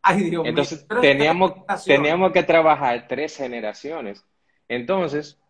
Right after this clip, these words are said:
Speaker 2: eh, la idea era de, entonces imagínate tú, era la misma firma de arquitecto, o sea que cada apartamento tenía que tener su propio lenguaje, ¿tú entiendes? O sea,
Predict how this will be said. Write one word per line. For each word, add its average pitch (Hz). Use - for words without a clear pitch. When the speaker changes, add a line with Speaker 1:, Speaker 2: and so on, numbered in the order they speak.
Speaker 2:
eh, 120
la 123
idea 143
era 135
de, 113
entonces 120
imagínate 143
tú, 131
era 110
la 117
misma 151
firma 165
de 160
arquitecto, 120
o -
sea 113
que 113
cada 147
apartamento 143
tenía 123
que 135
tener 135
su 131
propio 127
lenguaje, 110
¿tú 135
entiendes? 113
O -
sea, 98